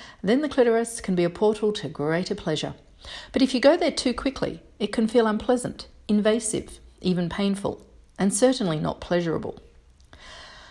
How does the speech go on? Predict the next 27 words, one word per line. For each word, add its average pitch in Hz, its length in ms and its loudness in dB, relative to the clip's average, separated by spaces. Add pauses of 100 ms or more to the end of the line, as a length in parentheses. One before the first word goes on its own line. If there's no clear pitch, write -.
(240)
A 220 60 2
bunch 311 300 2
of 285 120 -2
physiological 202 760 2
processes - 720 -2
cascade 175 680 -2
in 151 80 -6
a 160 40 -6
woman's 160 320 -4
arousal. 160 500 -2 (600)
The 196 80 2
cascade 208 500 2
can 170 140 -4
start 170 340 0
as 165 120 -4
a 170 40 -8
small 165 280 -2
trickle, - 500 -6 (300)
then 190 160 4
build 202 240 8
up 196 260 4
to - 80 0
a 165 60 4
full-on 180 460 2
waterfall 185 600 2
of 143 80 -4
arousal, 160 600 0